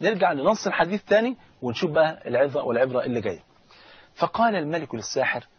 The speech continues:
اوعى تقول لي بقى: "ده احنا من كتر بقى العبر والعظات <laughs> هننسى الحديث نفسه وننسى القصة." لا، ما تشغلش بالك، انا كل مادة افكرك واجيب لك من الاول. هتلاقيني كل حلقة كده بجيب مرشدين واقوم جايب لك من اول الحديث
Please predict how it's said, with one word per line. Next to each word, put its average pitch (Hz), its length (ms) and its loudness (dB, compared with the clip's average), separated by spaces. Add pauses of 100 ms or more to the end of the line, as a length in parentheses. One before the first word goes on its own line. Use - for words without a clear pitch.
(380)
اوعى 147 200 4
تقول 160 140 -4
لي 147 60 -2
بقى: 135 180 2
"ده 131 60 -6
احنا 131 180 -6
من 120 140 -8
كتر 147 320 -4
بقى 147 140 4
العبر 139 320 2
والعظات 127 540 2 (100)
<laughs> 117 80 -4
هننسى 180 300 0
الحديث 151 500 0
نفسه 196 340 0 (320)
وننسى 170 440 4
القصة." 190 440 4
لا، 196 160 6
ما 165 140 0
تشغلش 165 400 0
بالك، 185 280 6 (280)
انا 139 160 4
كل 214 300 4
مادة 202 400 4
افكرك 180 560 4
واجيب 156 260 2
لك 185 180 0
من 175 140 2
الاول. 170 400 4 (240)
هتلاقيني 160 360 2
كل 233 360 4
حلقة 220 320 6
كده 233 260 4 (200)
بجيب 143 320 2
مرشدين 180 500 4
واقوم 151 260 0
جايب 175 200 4
لك 175 180 0
من 151 100 -6
اول 196 240 6
الحديث 170 420 2